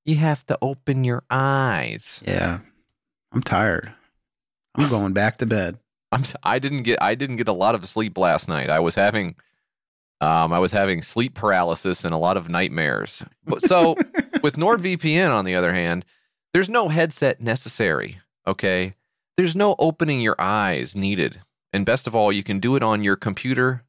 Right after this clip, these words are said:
Speaker 1: that you already have. All you do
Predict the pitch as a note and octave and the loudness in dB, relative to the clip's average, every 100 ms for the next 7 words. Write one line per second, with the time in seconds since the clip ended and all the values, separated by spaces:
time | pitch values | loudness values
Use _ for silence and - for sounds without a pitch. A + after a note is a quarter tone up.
0 | _ D#2+ F#2+ - G2+ A#2 A2 F2+ F#2+ G2+ | _ -2 -2 0 0 0 -6 -8 -4 -4
1 | D#2+ A1+ - _ _ _ _ - D3+ F#3+ | -2 -6 -10 _ _ _ _ 0 2 2
2 | C3+ G#2 F#2 F2+ | -2 0 0 -2